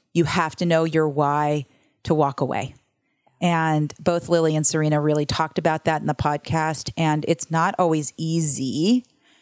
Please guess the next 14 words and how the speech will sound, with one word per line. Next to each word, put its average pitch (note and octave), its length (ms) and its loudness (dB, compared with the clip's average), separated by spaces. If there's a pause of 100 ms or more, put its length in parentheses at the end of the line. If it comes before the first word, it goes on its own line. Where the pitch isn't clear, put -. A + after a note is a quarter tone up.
(300)
because D#3+ 720 0
your D3+ 240 0
ego F#3 640 2
that - 160 2
likes D#3 260 -2
certainty D#3+ 460 0
and D3 100 -2
safety E3 380 0
will C#3+ 180 -2
always D#3 260 0
convince D3+ 440 -2
you D3+ 80 2
to D3 80 0
stay. B2+ 520 -2